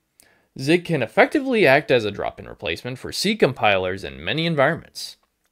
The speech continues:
C three aims for A B I compatibility and straightforward F F I. You can call C code cleanly, and C code can call C three code with minimal ceremony. But C three doesn't import headers or parse them.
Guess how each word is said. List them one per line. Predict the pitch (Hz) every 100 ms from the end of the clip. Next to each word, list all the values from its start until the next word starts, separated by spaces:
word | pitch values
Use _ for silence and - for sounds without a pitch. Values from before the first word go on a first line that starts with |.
| _
C | - - 120
three | 101 - 202 285 254 277
aims | 131 107
for | - 95
A | 90
B | 101 107 98
I | 92
compatibility | - - - 73 85 170 170 160 156 _ _ _ _ -
and | 110
straightforward | - - 139 175 - 135 127 123 117
F | - 107 101
F | 98
I. | 117 107 - - _ _ _ -
You | -
can | -
call | - 104 190
C | - 190
code | 185 175 170
cleanly, | - 170 113 53 - _ _ _ _ -
and | 62
C | - 233
code | 294 156 113 110
can | 113
call | - 98
C | - 196
three | 226 135 73
code | - - 65
with | 85 107
minimal | 107 117
ceremony. | 120 175 190 - 50 - - _ _ _ _ _ _
But | - 156
C | - 240
three | 240 240
doesn't | 226 220 202
import | 196 185 214
headers | 127 90 85 104
or | 113
parse | 139 156 -
them. | -